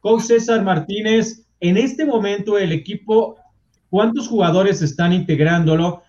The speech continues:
Y si van a tener los quince jugadores extranjeros que permite la liga. Ya desde el año pasado veíamos muchos jugadores, sobre todo de Estados Unidos, para este año. ¿Cómo está el proyecto de los extranjeros? Y si tienes jugadores del centro del país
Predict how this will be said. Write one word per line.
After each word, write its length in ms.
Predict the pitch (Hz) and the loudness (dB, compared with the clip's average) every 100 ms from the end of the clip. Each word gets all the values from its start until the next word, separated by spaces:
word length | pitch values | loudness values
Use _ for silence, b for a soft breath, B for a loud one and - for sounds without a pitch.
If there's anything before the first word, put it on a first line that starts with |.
| B | B
Y 120 | 143 | -4
si 260 | 143 151 147 147 | 0 0 -2 0
van 200 | 180 233 | 0 0
a 120 | 226 | -2
tener 520 | 175 185 214 214 - | 0 0 0 -4 -8
los 580 | 151 143 147 143 143 - | -4 0 2 2 0 -4
quince 380 | 185 226 226 180 | -4 -4 -2 -4
jugadores 440 | 160 165 190 190 | -4 -4 -4 -4
extranjeros 640 | 175 - 156 143 165 180 151 | -6 -4 -4 -4 -4 -4 -4
que 120 | 151 | -4
permite 400 | 147 139 156 170 | -2 -2 -2 -2
la 120 | 156 | 0
liga. 440 | 143 180 170 143 - - | 2 2 0 -4 -10 -6
Ya 160 | 165 | -4
desde 220 | 214 202 190 | -2 0 0
el 60 | |
año 240 | 175 185 - | -2 -2 -4
pasado 400 | 151 165 170 151 | -6 -4 -2 0
veíamos 500 | 147 156 160 147 135 | 2 2 2 0 0
muchos 340 | 160 143 147 | -2 -4 -8
jugadores, 540 | 143 139 151 151 - b b | -4 0 0 -2 -8 b b
sobre 320 | - 156 143 | -6 -2 -2
todo 220 | 143 160 | 0 0
de 60 | 160 | 0
Estados 360 | - 165 165 156 | -2 -4 -4 0
Unidos, 400 | 156 170 185 - | 2 2 0 -2
para 200 | 156 156 | -2 0
este 180 | 160 | 0
año. 320 | 160 170 156 - _ | -2 -2 -4 -6 _
¿Cómo 200 | 202 233 | -4 -4
está 200 | 226 - | -4 -6
el 120 | 214 | -6
proyecto 580 | - 190 160 185 - 190 | -4 -2 -2 -2 -4 -4
de 80 | 170 | -2
los 180 | 147 147 | -2 -2
extranjeros? 720 | 147 151 151 156 196 233 - b _ | -4 -2 -2 0 0 -2 -6 b _
Y 120 | 180 | -4
si 180 | 151 185 | -2 -2
tienes 320 | 233 302 320 | -2 -4 -4
jugadores 540 | 269 196 190 233 262 202 | -2 0 2 0 -2 -2
del 160 | 160 | -2
centro 420 | - 214 254 262 | 0 0 0 0
del 220 | 240 190 151 | 0 0 0
país 520 | 165 175 226 - | 2 2 2 -4